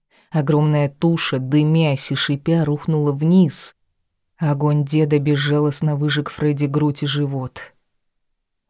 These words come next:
«Это правда», прошептала я, наткнувшись на тело второго дракона, немного поменьше.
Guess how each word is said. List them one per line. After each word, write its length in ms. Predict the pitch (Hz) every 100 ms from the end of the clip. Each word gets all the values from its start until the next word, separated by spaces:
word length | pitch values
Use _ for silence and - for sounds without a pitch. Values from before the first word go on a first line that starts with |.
| -
«Это 180 | - 156
правда», 580 | - 147 135 127 139 139 _ _ _ _ _ _ -
прошептала 640 | - 147 - - 147 139
я, 360 | 139 147 151 147
наткнувшись 760 | 143 143 - 156 151 - 143
на 120 | 147 139
тело 260 | 151 151
второго 600 | 147 - 151 165 165 135
дракона, 680 | 135 135 - 135 131 131 143 _ _ -
немного 400 | 160 151 143 151
поменьше. 720 | 151 160 151 131 - 131